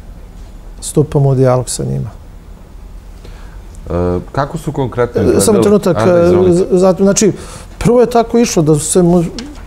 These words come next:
Speaker 1: to mu se javljalo, s-, sedi nečim se bavi, paf, evo neka misao.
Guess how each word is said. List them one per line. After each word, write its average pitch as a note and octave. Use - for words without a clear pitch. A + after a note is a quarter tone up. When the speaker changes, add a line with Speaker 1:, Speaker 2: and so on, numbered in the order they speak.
Speaker 1:
to C#3+
mu D3
se E3
javljalo, E3
s-, -
sedi E3+
nečim D3+
se D3+
bavi, D3+
paf, -
evo D3+
neka D3+
misao. C#3+